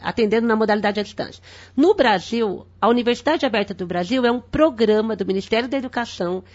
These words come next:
criado em dois mil e seis pelo Decreto cinco mil e oitocentos. E o que que é o Programa Universidade Aberta do Brasil? Ele é a integração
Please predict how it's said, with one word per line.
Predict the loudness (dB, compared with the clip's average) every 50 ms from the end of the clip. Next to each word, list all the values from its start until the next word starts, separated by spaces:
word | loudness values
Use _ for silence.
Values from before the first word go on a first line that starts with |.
| -20 -20 -20 -20 -14 -8
criado | -6 -2 0 2 2 4 4 2 2 -2 -4 -6 -4
em | -4 0
dois | 2 2 2 2
mil | 0 -2 -2
e |
seis | -2 0 0 0 0 0
pelo | -4 -6 -4 -4
Decreto | -4 -6 -4 -4 -4 -4 -4 -6
cinco | -10 -10 -10 -10 -8 -6
mil | -6 -4
e | -2 -2
oitocentos. | -4 -4 -6 -8 -10 -8 -8 -8 -10 -14 -20 -20 -20 -20 -20 -20 -20 -20 -20 -18 -8 -4
E | -2 -2
o | -2
que | -2 -2 -4 -4 -2
que | -2 0 0 2
é | 2 2 0 -2 -2
o | -4
Programa | -6 -4 -2 0 0 0 0 -2
Universidade | -4 -4 -6 -6 -4 -4 -4 -4 -4 -4
Aberta | -6 -4 -4 -6 -6 -6
do | -8 -10
Brasil? | -6 -4 -4 -4 -6 -6 -10 -12 -12 -12 -6 -2
Ele | 0 0 0 2 2 2
é | 2
a | 2
integração | 0 0 -2 -2 -2 0 0 0 -2 -2 -4 -2 0 0 2 0 -2 -4